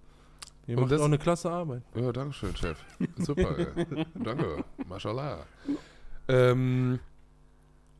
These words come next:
Speaker 2: du, du, du hast ja einen Job.
Speaker 1: Ja.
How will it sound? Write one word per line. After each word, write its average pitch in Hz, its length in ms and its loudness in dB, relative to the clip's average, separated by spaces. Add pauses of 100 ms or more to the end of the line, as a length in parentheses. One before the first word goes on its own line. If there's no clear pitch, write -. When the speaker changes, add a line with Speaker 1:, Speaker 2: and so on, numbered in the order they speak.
(360)
Speaker 2:
du, 139 380 4
du, 127 340 0
du 131 240 2
hast 170 160 2
ja 151 80 4
einen 117 80 2
Job. 107 220 0 (640)
Speaker 1:
Ja. 117 160 -6